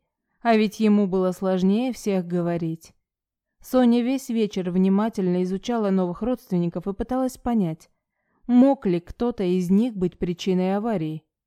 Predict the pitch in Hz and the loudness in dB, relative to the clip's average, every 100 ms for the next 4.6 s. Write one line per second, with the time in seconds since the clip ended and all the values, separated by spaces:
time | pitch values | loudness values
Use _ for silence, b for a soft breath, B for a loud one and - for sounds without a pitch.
0 | _ _ _ _ - 220 214 220 202 233 | _ _ _ _ -2 -2 2 0 2 0
1 | 220 202 185 180 180 196 185 185 170 175 | 2 2 2 2 0 -2 0 0 0 0
2 | 190 180 - 202 190 170 165 175 180 190 | -2 -4 -4 -4 -2 -2 -4 -4 -2 0
3 | 185 170 165 - 185 185 180 175 170 160 | 0 0 -2 -4 -4 0 -2 -2 -6 -8
4 | - - 165 170 233 | -10 -10 -6 -6 -8